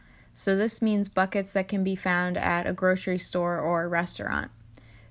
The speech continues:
They've carried food already, so you can be sure that they're food-safe plastic. And if you're unsure if your container is food-safe, you can check the recycling symbol on the bottom of the bucket.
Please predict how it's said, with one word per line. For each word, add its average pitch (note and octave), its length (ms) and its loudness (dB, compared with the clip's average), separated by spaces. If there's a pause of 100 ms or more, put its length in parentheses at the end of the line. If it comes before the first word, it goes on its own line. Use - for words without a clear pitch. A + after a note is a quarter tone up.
They've F3+ 320 2
carried G3 380 6
food G#3 280 0
already, F#3 540 4
so F#3 180 -2
you F3+ 120 0
can F3+ 160 0
be F3 100 0
sure F3 380 0
that E3+ 180 -2
they're E3 280 2
food-safe E3+ 600 -4
plastic. E3+ 720 -2 (640)
And F#3 160 4
if F3+ 140 -2
you're F#3 180 4
unsure B3 440 4
if F#3+ 120 0
your F3+ 100 2
container F#3 500 0
is F3 140 -2
food-safe, F3 560 0
you F#3 80 -2
can F#3 200 0
check - 280 -2
the F#3 100 0
recycling F3+ 600 2
symbol F3 340 0
on F3 180 0
the E3+ 40 -2
bottom E3+ 320 2
of F3 140 -2
the E3+ 80 -2
bucket. - 480 0